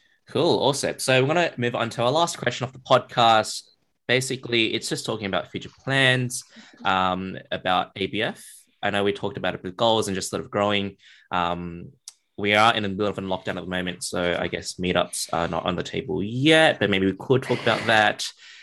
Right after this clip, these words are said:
Um, and then just plans for yourselves individually as lifters, you know, goals, career, whatever. Uh, but let's start with, yeah, goals and plans for A B F.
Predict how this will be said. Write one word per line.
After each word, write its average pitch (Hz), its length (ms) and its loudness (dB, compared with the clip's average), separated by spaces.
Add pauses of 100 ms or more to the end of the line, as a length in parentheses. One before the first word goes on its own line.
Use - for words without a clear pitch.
(120)
Um, 92 480 2
and 98 260 -2
then 101 260 2
just 151 260 -8
plans 110 280 -4
for - 100 -10
yourselves 95 380 -6
individually 90 760 -2 (200)
as 87 240 -4
lifters, 85 840 -2
you - 100 -14
know, - 120 -8
goals, 87 520 2
career, 82 440 -2
whatever. 82 440 -4 (400)
Uh, 87 200 4
but 110 140 2
let's 135 140 2
start 131 160 4
with, 127 260 0 (160)
yeah, 95 160 0
goals 98 320 0
and 95 120 -8
plans 90 240 -6
for 90 100 -8
A 90 80 -4
B 101 120 -6
F. - 280 -10